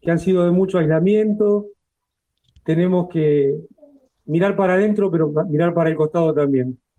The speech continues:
No existe las sociedades de individuos, existen las sociedades hechas de relaciones entre los individuos. No hay nada más importante que lo que podamos hacer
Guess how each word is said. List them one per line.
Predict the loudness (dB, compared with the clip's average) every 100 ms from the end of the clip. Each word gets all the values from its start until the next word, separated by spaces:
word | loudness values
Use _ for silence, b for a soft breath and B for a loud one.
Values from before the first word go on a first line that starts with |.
| _ _ _ _ _
No | -2 -2
existe | 0 -2 0 2 2 2 0 -2 -6 _ _ _ _ _ _ _ _ _
las | -4 -2
sociedades | 0 0 2 2 4 2 2 -2
de | -2
individuos, | 2 2 2 2 2 2 -2 -10 _ -20
existen | -6 -4 0 0
las | 0
sociedades | -2 0 0 2 2 0
hechas | -2 -2 0 -2 -4 _ _ _ _
de | -6 -2
relaciones | 0 0 0 0 2 0 0
entre | -2 0
los | -2 -2
individuos. | -4 -2 -2 -4 -6 -18 _ _ _ _ _ _ _ -6
No | -2
hay | 0
nada | 2 2 0
más | 0 0
importante | -2 -2 0 -2 -2 -2
que |
lo | 0 0
que |
podamos | 0 0 0 0 -4
hacer | -4 -2 -2